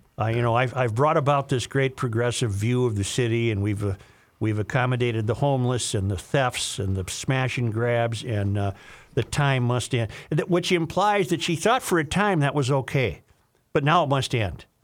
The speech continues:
So some, some line was crossed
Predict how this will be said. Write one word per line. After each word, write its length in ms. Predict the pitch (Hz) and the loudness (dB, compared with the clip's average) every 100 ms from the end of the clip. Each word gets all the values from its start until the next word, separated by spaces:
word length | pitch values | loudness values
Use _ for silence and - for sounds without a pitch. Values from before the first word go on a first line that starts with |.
| _ _ _ | _ _ _
So 200 | - 143 | 0 2
some, 380 | - 196 208 185 - _ _ | 4 2 2 -2 -8 _ _
some 520 | - 185 196 208 165 - 80 - | -2 2 2 0 -4 -10 -20 -8
line 520 | - 151 165 175 156 | 0 2 4 4 4
was 140 | 131 113 | 2 -2
crossed 680 | - 160 131 104 - - | 0 2 2 2 -4 -8